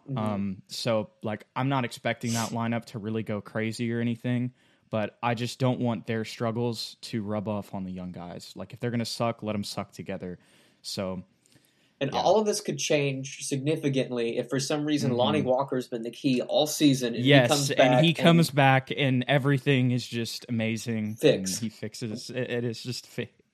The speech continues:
Speaker 1: Um, I mean, uh, who knows? Maybe. I mean, he's definitely a weapon. I didn't know if he was that
Speaker 2: Mm.
Speaker 1: significant of a weapon, but
Speaker 2: Yeah.
Speaker 1: maybe,
Speaker 2: We'll have
Speaker 1: maybe
Speaker 2: to
Speaker 1: we're
Speaker 2: see.
Speaker 1: just missing that chemistry, and he's the,
Speaker 2: Yeah.
Speaker 1: he's the fix. So take all this with a grain of salt. Uh,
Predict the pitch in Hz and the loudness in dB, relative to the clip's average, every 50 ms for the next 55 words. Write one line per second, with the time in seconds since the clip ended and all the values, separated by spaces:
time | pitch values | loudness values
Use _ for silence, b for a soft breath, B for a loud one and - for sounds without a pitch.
0 | _ _ - 127 127 131 135 135 135 135 127 135 135 - - 127 - - 127 147 | _ _ -2 -2 0 0 0 2 2 2 2 2 0 -2 0 0 0 0 2 4
1 | 202 214 202 208 208 175 143 131 113 120 135 151 196 240 214 156 143 139 143 151 | 4 6 8 10 10 10 8 6 4 2 2 2 2 2 4 4 4 4 4 2
2 | 156 165 170 180 190 170 147 160 190 233 254 - 320 214 175 151 139 131 123 117 | 2 2 0 0 0 0 4 4 4 4 4 2 0 4 4 6 6 6 4 4
3 | 113 123 156 190 202 - 135 120 120 131 139 156 147 147 143 139 135 127 139 131 | 4 2 2 2 2 2 2 2 2 0 0 0 -2 -2 0 0 0 0 0 -2
4 | 123 120 117 117 - 120 123 127 185 127 - - 131 117 120 123 120 123 131 127 | -4 -4 -6 -8 -4 -2 0 2 2 0 0 -2 -4 -2 -2 -4 -4 -2 -4 -4
5 | 120 120 117 117 117 117 117 113 113 110 - 120 117 117 120 - 135 123 117 113 | -4 -4 -4 -4 -2 -2 -2 -2 -2 -2 -4 -8 -10 -10 0 2 4 4 4 2
6 | - _ _ _ _ _ - 107 107 98 95 92 95 95 - _ _ _ _ _ | -4 _ _ _ _ _ -8 -6 -4 -4 -4 -4 -6 -8 -12 _ _ _ _ _
7 | 135 131 131 139 143 143 151 147 143 127 113 110 107 104 101 - 160 151 175 170 | -6 -2 -2 0 2 2 2 2 2 0 -2 -2 -2 -2 -2 -2 -2 -2 -2 0
8 | 170 165 165 165 - 151 143 151 147 - 156 143 143 135 127 - - 139 131 127 | 0 0 0 -2 0 0 0 0 0 0 -2 -2 -2 -2 -2 -2 -2 -2 -2 -2
9 | 120 - - - 143 - - - - 127 123 120 120 127 135 131 123 120 120 123 | -6 -8 -10 -12 -12 -12 -12 -8 -6 -4 -4 -2 -4 -4 -4 -4 -4 -4 -4 -6
10 | - 98 90 139 135 123 117 127 - - - - - - - - - - b b | -6 -2 -2 -2 -2 -2 -4 -6 -8 -8 -10 -12 -12 -14 -14 -14 -16 -18 b b
11 | b b b b b b b _ - - 139 143 143 165 160 160 156 151 151 135 | b b b b b b b _ -6 -4 -4 0 2 2 4 6 6 6 6 4
12 | 135 - 139 120 123 120 123 120 117 113 - - - - - - - _ _ _ | 2 -2 -6 -8 -4 -2 -2 -2 -2 -2 -4 -6 -8 -10 -10 -12 -14 _ _ _
13 | _ _ _ _ _ _ _ _ _ _ _ _ _ - 131 131 131 127 127 127 | _ _ _ _ _ _ _ _ _ _ _ _ _ -2 0 2 4 4 4 2
14 | 123 | 0